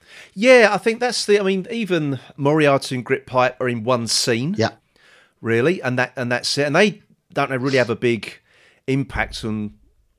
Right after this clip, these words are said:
Speaker 1: on the story at all. This is really driven by Se-, Neddy Seagoon, Bloodnock, Eccles, and Ellington,
Speaker 2: And Blue Bottle.
Speaker 1: really.
Speaker 2: And Blue Bottle.
Speaker 1: And Blue, uh, right, yeah, towards the end,
Speaker 2: Yeah.
Speaker 1: the latter half of it, yeah, exactly.
Speaker 2: Yeah.
Speaker 1: Uh, although, see, the,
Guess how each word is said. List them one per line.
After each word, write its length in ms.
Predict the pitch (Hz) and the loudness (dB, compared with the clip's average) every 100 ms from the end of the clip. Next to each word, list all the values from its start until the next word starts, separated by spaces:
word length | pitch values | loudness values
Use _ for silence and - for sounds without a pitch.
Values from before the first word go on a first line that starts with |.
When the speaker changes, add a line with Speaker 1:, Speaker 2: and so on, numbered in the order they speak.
| _ | _
Speaker 1:
on 100 | 123 | -6
the 100 | 120 | -4
story 380 | - 151 139 131 | -6 -2 0 0
at 180 | 127 - | -2 0
all. 200 | 196 123 | 0 0
This 180 | 135 | -4
is 160 | 139 117 | -6 -2
really 240 | 160 151 | -2 -2
driven 400 | 117 127 143 117 | -4 -2 -2 -2
by 460 | 110 123 117 113 110 - _ _ _ _ _ _ _ | 0 2 4 2 0 -8 _ _ _ _ _ _ _
Se-, 340 | - - 143 - | -6 -2 -2 0
Neddy 200 | 131 135 | 0 0
Seagoon, 760 | 117 - 127 117 120 120 117 110 _ _ _ | 0 -2 -2 0 0 0 -4 -8 _ _ _
Bloodnock, 560 | 143 131 131 135 - - _ _ | 0 2 2 0 -2 -14 _ _
Eccles, 720 | 143 - 147 139 127 - - _ _ | -2 0 -4 -2 -4 -6 -8 _ _
and 480 | 151 156 147 - - _ | -4 -2 -4 -6 -10 _
Ellington, 400 | - 233 262 - | -2 0 0 -2
Speaker 2:
And 120 | 104 110 | -2 0
Blue 120 | 123 | 0
Bottle. 220 | 98 113 | 0 0
Speaker 1:
really. 300 | 101 90 92 - | 0 -2 -8 -10
Speaker 2:
And 120 | 127 | -10
Blue 120 | 107 | -10
Bottle. 240 | 80 76 - | -10 -14 -12
Speaker 1:
And 80 | 147 | 0
Blue, 180 | 226 214 | 2 4
uh, 80 | 143 | 4
right, 240 | 165 170 | 6 6
yeah, 140 | 175 170 | 4 2
towards 240 | 175 170 | 2 2
the 100 | 175 | 2
end, 80 | 208 | 2
Speaker 2:
Yeah. 140 | 180 | -2
Speaker 1:
the 160 | 151 175 | -4 -4
latter 180 | 165 160 | -4 0
half 260 | 208 208 117 | -2 -2 -6
of 60 | |
it, 40 | 107 | -2
yeah, 200 | 165 180 | 0 0
exactly. 520 | 117 180 202 - 104 | -2 -4 -6 -4 -4
Speaker 2:
Yeah. 100 | 101 - | -4 -8
Speaker 1:
Uh, 120 | 139 | -2
although, 200 | 180 208 | 2 2
see, 160 | 196 180 | 2 -2
the, 140 | 170 | -6